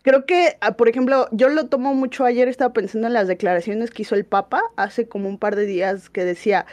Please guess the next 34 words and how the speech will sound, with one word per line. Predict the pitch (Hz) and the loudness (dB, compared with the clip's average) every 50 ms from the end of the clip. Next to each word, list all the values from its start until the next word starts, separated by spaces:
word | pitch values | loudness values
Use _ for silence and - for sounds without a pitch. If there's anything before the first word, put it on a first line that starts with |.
| - - - - - | -20 -20 -14 -4 2
"Es | - 269 302 370 403 381 349 302 | 4 6 6 6 4 2 0 -4
que | _ - 285 302 | _ -6 -4 -2
el | 302 294 | 2 2
hombre | 285 285 311 302 277 269 302 294 294 | 4 4 4 4 2 2 2 2 2
y | |
la | 285 277 | 2 2
mujer | 269 247 285 - - 247 247 277 285 302 | 2 0 -2 0 0 2 4 4 2 2
tienen | 294 - 294 233 233 294 269 226 | 0 -4 -4 -2 -2 -4 -4 -2
que | - 254 240 | -2 -2 0
tener | 240 233 220 220 214 220 240 | 0 0 0 2 2 2 2
hijos | 247 262 285 294 294 - - - 240 233 240 233 240 240 - 220 | 2 2 2 2 0 -2 -2 2 2 4 4 4 2 0 0 0
o | 214 220 214 | 2 4 4
adoptarlos, | 208 202 196 196 196 - - 214 226 254 277 262 247 247 240 233 226 | 4 2 0 -2 -4 -4 -2 2 2 2 2 2 0 0 0 0 0
no | 226 226 | 0 -2
importa, | 247 269 254 262 - 220 240 254 269 269 - - 262 254 254 269 - - - - - - _ - | -2 -2 -2 0 2 2 4 4 2 0 -2 0 2 2 2 0 -4 -14 -20 -20 -20 -20 _ 2
porque | - 240 240 247 240 240 254 254 | 4 6 6 6 4 2 2 4
la | 262 254 254 | 4 6 4
humanidad", | 262 247 254 247 254 254 262 285 311 339 339 - - - | 4 4 2 2 2 2 2 4 4 4 4 2 -2 0
eh, | - 226 226 226 220 | 4 6 8 8 8
porque | 220 226 233 220 - 233 | 6 2 0 2 4 4
decía, | 220 226 226 277 254 - - | 4 4 4 4 2 2 2
"Si | - - 277 | 2 2 2
no | 269 285 320 359 | 4 6 6 6
lo | 359 349 | 6 6
hacen, | 339 330 - - - 339 311 330 330 320 | 4 4 2 0 0 0 0 0 0 0
nos | - 240 240 233 254 208 | 0 0 -2 0 0 -2
estamos | 202 - - - 240 247 262 294 311 277 | -4 -4 0 0 0 2 2 0 -2 0
minimizando | 262 247 233 214 190 202 196 190 180 - 190 208 247 285 - | 0 0 0 0 0 -2 -4 -4 -4 -4 -2 0 0 0 0
como | - 277 220 202 | -2 -4 -4 -4
humanidad", | 196 190 190 180 175 180 180 175 190 202 247 - | -4 -4 -6 -6 -4 -4 -4 -2 0 -2 0 -2
y | 269 | -2
yo | 254 240 | -6 -6
así | - - - 233 | -10 -10 -10 -4
de, | 208 214 202 - | -2 -2 -4 -4